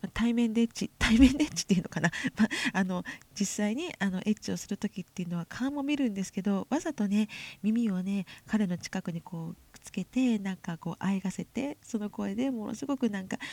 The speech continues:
気持ちよくなるっていう、うん。結構ね、だから私、あの、テレエッチ好きです。<laughs> だから今日、うーん、うん、これからはね、これからする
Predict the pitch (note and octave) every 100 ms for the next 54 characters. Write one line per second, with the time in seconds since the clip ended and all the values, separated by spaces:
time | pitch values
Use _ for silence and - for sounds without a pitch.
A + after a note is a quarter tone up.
0 | - - G3+ G3 - F#3+ F#3 F#3 F#3 -
1 | E3+ E3 - - G3 F#3+ F3 E3 - -
2 | - - - - C4+ - G#3 F#3 F#3 F3+
3 | F#3+ - E3+ E3+ F3 - F3 E3+ E3+ E3
4 | - G#3+ A#3 - - - - - - A#3
5 | F#3+ F#3+ - - - - - - - G#4+
6 | F#4 - - A3+ - - - C4 A#3+ A#3
7 | A#3 A3+ - C#4 B3 A#3 C4 B3 - -
8 | - G#3+ G#3 G#3 G3+ G3+ G3+ - - G#3
9 | - A3 A3+ A3+ A3 G3+ G3+ A3+ - -
10 | - - G#3+ A3 G#3+ G#3 G#3 G#3+